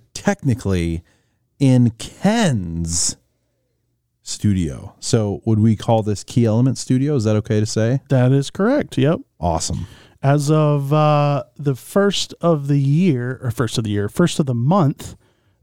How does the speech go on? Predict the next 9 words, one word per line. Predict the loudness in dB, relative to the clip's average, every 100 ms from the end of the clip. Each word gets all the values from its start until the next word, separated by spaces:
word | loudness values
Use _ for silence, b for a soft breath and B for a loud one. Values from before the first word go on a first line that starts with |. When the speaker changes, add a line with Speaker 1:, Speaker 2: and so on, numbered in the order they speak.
| -2
Speaker 2:
uh, | 2 4 2
Key | 0 0
Element | 2 0 -2
Studios | -2 0 2 4 4 2 0 -6 -10 _ _
is | -2 0 2 2 0 -2 -8 -14 _ _ _
an | -2
official | 0 0 0
business. | 2 0 -2 -6 -10 -12 -20 _ _ _ _ _ _ -2
Speaker 1:
Dude, | 0 0